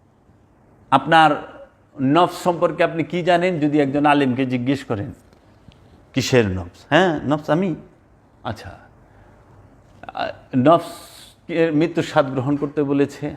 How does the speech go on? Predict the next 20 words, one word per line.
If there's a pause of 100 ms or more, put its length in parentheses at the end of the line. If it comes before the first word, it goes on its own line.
"হ্যাঁ।" (840)
"তো (1000)
নফস
সম্পর্কে
আল্লাহ
এত
কিছু
বলল,
আপনি (420)
কে
বলেছে
এত
কিছু
বলেছে?
কি
বলেছে?" (1040)
আচ্ছা, (180)
নফসকে
চিনতে
হবে,